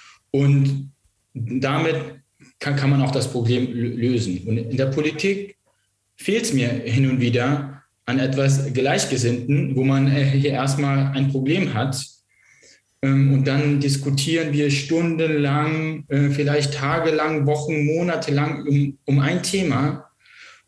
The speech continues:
und kommt zu keiner, beziehungsweise, mm, ja, zu, zu keinem Abschluss, zu, zu keiner Lösung.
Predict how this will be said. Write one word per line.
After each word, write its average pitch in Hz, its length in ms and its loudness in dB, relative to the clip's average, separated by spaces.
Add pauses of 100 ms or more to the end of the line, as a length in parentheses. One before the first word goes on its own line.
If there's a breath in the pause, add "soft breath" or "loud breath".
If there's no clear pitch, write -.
und 139 200 4
kommt 160 340 0
zu - 480 -6
keiner, 160 520 0
beziehungsweise, 135 1160 2
mm, 135 640 0 (400 loud breath)
ja, 135 500 -2
zu, - 300 -20 (200)
zu 139 120 -6
keinem 139 240 -2
Abschluss, 151 560 0
zu, 139 100 -2 (100)
zu - 100 -12
keiner 139 240 0
Lösung. 113 560 -2